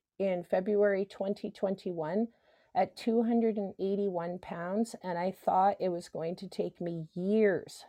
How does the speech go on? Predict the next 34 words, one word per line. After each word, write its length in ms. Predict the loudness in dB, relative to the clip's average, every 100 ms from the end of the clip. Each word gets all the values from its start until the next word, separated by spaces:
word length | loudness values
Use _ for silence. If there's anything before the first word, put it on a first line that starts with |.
| _ _
just 340 | 0 0 -2
to 80 | -4
lose 320 | 0 0 -2
fifty. 640 | -6 -4 -4 -4 -14 -14 -16 _ _ _ _ _ _ _ _
But 300 | 6 8 6 0 _ _ _
I'm 220 | -4 0 0
coming 340 | 2 2 2
up 140 | -2 -6
to 80 | -6
my 180 | -4 -6
two-year 960 | -12 -2 0 2 2 2 0 2 -2 -4
anniversary 880 | -6 -4 -4 -4 -6 -8 -8 -6 -4
with 240 | -6 -2
W 300 | -4 -2 -6
W, 640 | -4 -4 0 0 0 -2 -6 _ _ _
and 160 | -6 -4
I'm 100 | -4
rolling 560 | -2 2 4 4 4 2
in 160 | 2
hot 380 | 2 2 2 0 -6
with 160 | -6 -6
a 80 |
hundred 320 | -6 -4 -4 -2
and 160 | -6
ten 260 | -4 -6 -4
pound 320 | -4 -4 -2
loss 320 | 0 0 -2
so 200 | -6 -6 -6
far. 280 | -8 -8 -14 _ _ _
And 140 | -6 -4
I 120 | -4
couldn't 360 | -4 -2 -2 0
be 120 | -2
happier. 680 | 0 -2 -2 -2 0 0